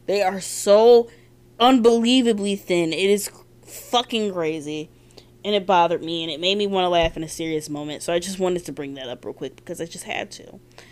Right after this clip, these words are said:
Um, <laughs> um, and so basically, um, as we're reaching the end of this episode, Carrie gives her ultimatum.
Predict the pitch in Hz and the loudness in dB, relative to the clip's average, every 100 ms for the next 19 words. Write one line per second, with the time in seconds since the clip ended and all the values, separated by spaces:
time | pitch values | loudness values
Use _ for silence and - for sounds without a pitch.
0 | - _ - _ - 196 185 175 170 175 | -20 _ -20 _ -4 0 2 0 -4 -10
1 | _ _ - _ _ _ _ 523 453 - | _ _ -20 _ _ _ _ 0 0 0
2 | 508 440 - - - _ _ _ _ _ | 0 0 -12 -20 -20 _ _ _ _ _
3 | _ _ _ _ _ - 196 196 185 175 | _ _ _ _ _ -4 0 2 2 -2
4 | - _ _ - 208 208 240 214 233 415 | -6 _ _ -4 -2 0 -2 -2 -2 -2
5 | 415 440 415 427 403 - - _ _ _ | -6 -2 0 0 -2 -10 -20 _ _ _
6 | _ _ _ - 202 202 185 190 202 196 | _ _ _ -6 0 0 0 -2 -2 -4
7 | 233 311 370 339 320 _ - _ _ _ | -4 -2 0 0 -4 _ -20 _ _ _
8 | _ - - 233 254 247 254 175 160 151 | _ -12 -4 -4 -4 -6 -6 -6 -8 -10
9 | 139 139 165 - _ _ _ _ _ _ | -10 -10 -12 -20 _ _ _ _ _ _
10 | _ _ _ _ _ _ - - 226 262 | _ _ _ _ _ _ -16 -4 0 0
11 | 359 254 247 247 233 196 160 190 202 185 | -2 -2 -2 -2 -4 -4 -2 -4 -4 -8
12 | 185 196 - 190 | -8 -10 -14 -20